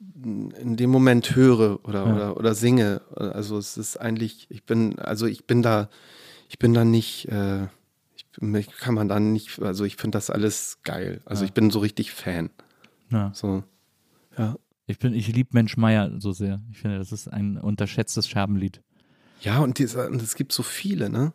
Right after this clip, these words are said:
Speaker 2: Ja.
Speaker 1: Es gibt so wahnsinnig viele. Also, was haben die in dieser kurzen Zeit irgendwie für, für einen Output
Speaker 2: Ja,
Speaker 1: gehabt,
Speaker 2: krass.
Speaker 1: ne? Und was für Messages und so. Und das, ja, wie gesagt, unerreicht, ne?
Speaker 2: Aber auch da der klassische, der klassische Rockband-Exodus.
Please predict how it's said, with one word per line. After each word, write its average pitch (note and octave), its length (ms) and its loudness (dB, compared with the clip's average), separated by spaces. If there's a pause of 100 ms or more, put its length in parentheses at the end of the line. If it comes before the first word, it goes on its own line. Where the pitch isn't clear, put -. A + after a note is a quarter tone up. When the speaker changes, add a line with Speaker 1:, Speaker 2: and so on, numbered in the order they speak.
(140)
Speaker 2:
Ja. G#2 240 -4
Speaker 1:
Es - 80 -18
gibt - 140 0
so G#2+ 220 -2
wahnsinnig D3 520 2
viele. C#3 400 2
Also, A2 320 2 (720)
was - 260 0
haben D#3 140 4
die C3 140 0
in A#2 240 -2
dieser C3+ 320 2
kurzen C#3+ 640 -2
Zeit C3 520 -2
irgendwie A#2+ 360 -2
für, A#2 480 2 (120)
für A#2+ 200 -4
einen - 200 -2
Output C#3+ 500 -2
Speaker 2:
Ja, G#2+ 40 -4
Speaker 1:
gehabt, G2 260 -4
Speaker 2:
krass. G2+ 120 -8
Speaker 1:
ne? A2+ 160 0 (340)
Und - 80 -2
was A#2+ 180 0
für A#2+ 240 2
Messages A2+ 800 0
und G#2+ 240 -8
so. A2 220 0
Und G#2+ 180 -8
das, A#2 220 -6
ja, B2 380 -2
wie A#2 100 -2
gesagt, A2 380 -4
unerreicht, A#2 640 -6
ne? G#2+ 140 -10
Speaker 2:
Aber A#2+ 140 4
auch A#2+ 60 2
da C#3+ 200 6
der A#2 80 2
klassische, A2 460 -2
der G#2 120 -2
klassische A2+ 460 0
Rockband-Exodus. G#2+ 1400 0